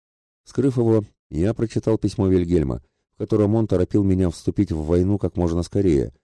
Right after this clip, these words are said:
понимая, что я должен выдержать траур. Но положение в Австрии складывалось не в лучшую сторону. Австрийцы сумели очень быстро мобилизовать все свои силы и оказывали упорное сопротивление. Вильгельму второму придется начать повторную мобилизацию,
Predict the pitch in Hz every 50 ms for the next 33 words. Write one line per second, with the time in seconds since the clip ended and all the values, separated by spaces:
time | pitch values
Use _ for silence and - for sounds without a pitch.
0 | _ _ _ _ 90 87 90 92 98 101 101 98 90 - - - 87 85 82 78
1 | 87 92 90 85 90 85 80 87 82 82 82 80 85 80 - - 95 87 73 62
2 | - - _ _ _ _ _ _ _ _ - 101 110 - 127 120 120 113 117 123
3 | 123 120 117 110 98 104 113 117 - - - 127 123 110 - - 95 98 98 101
4 | 104 110 113 113 - - - 92 85 82 78 76 - - 92 90 - - 71 62
5 | 58 57 57 - _ _ _ _ _ _ _ _ _ _ _ - 73 76 73 -
6 | - 90 104 104 - 90 82 - - 85 92 92 92 87 85 85 - - 87 82
7 | 78 85 95 - - 87 80 80 80 76 80 80 78 80 82 82 90 90 - -
8 | - 87 - - 80 78 76 71 - - - 98 101 104 101 - _ _ _ _
9 | - 95 98 98 - - 113 104 107 104 107 104 104 98 92 - 104 95 92 95
10 | 92 87 - 87 - 92 - - 92 82 69 64 60 53 50 - - _ _ _
11 | _ _ _ _ _ _ 69 76 78 80 80 110 135 135 135 131 120 - 123 117
12 | 127 131 131 120 123 117 104 98 113 113 - 104 101 101 - - 110 107 - 107
13 | 98 - 101 104 104 104 101 101 101 101 95 101 104 107 104 113 110 95 - -
14 | 71 67 64 -